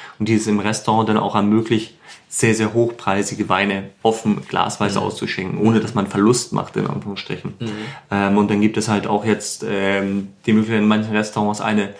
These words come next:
Speaker 1: eine Premium-Weinbegleitung, nennt sich das dann meist, äh,
Speaker 2: Ja.
Speaker 1: zu bekommen.
Speaker 2: Ja.
Speaker 1: Ich persönlich bin kein Fan davon, weil ich denke einfach, dass man da Gäste auch irgendwie klassifiziert. Der eine kann sich's leisten oder will sich's leisten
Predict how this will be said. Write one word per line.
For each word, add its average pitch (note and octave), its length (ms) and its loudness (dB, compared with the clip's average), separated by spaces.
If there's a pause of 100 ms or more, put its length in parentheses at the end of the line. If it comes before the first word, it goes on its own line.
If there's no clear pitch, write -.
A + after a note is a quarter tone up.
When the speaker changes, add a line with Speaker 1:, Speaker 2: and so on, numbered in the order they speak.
(320)
Speaker 1:
eine G2+ 300 0
Premium-Weinbegleitung, B2 1300 2
nennt A#2 200 -4
sich A#2+ 100 -8
das - 180 -8
dann A2+ 120 -2
meist, A2+ 360 -2
äh, G#2+ 400 -2
Speaker 2:
Ja. A2+ 200 -4 (160)
Speaker 1:
zu - 120 2
bekommen. C3+ 480 4 (160)
Speaker 2:
Ja. A#2 120 -8 (500)
Speaker 1:
Ich - 200 -4
persönlich A2+ 400 0 (360)
bin A2+ 220 2
kein B2 240 0
Fan C3 200 2
davon, A#2 400 -2
weil G#2 120 0
ich G2+ 100 -8
denke G#2 300 -4
einfach, G2 240 -4
dass - 180 -10
man G2 180 -4 (260)
da G2 320 -2 (260)
Gäste G#2+ 560 0 (300)
auch A2 260 -4
irgendwie A2 300 2
klassifiziert. A#2+ 920 0
Der - 100 -4
eine A2 160 0
kann A#2 240 -2
sich's C3+ 160 2
leisten B2+ 260 0
oder G#2+ 180 2
will C3+ 140 6
sich's C#3+ 240 0
leisten C#3 380 0